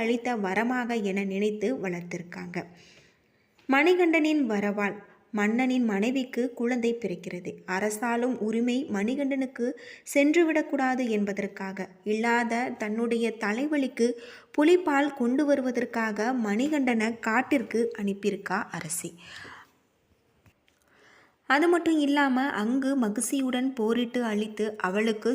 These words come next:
சாப விமோசனம் அளிக்கின்றார் மணிகண்டன். புலி வாகனமாக நாட்டிற்கு திரும்பும் ஐயப்பன் துறவரம் ஏற்று காட்டிற்கு தவம் செய்ய செஞ்சிருக்காங்க. அவரை பிரிய மனமில்லாத ராஜசேகர மன்னனிடம் வருடத்திற்கு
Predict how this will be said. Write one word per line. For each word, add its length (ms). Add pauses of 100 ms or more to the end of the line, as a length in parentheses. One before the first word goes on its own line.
(100)
சாப 400
விமோசனம் 640
அளிக்கின்றார் 720
மணிகண்டன். 560 (440)
புலி 240
வாகனமாக 960
நாட்டிற்கு 640
திரும்பும் 420 (120)
ஐயப்பன் 480 (500)
துறவரம் 640
ஏற்று 360 (640)
காட்டிற்கு 560 (120)
தவம் 280
செய்ய 300 (140)
செஞ்சிருக்காங்க. 720 (500)
அவரை 460
பிரிய 380
மனமில்லாத 800
ராஜசேகர 800
மன்னனிடம் 560 (360)
வருடத்திற்கு 640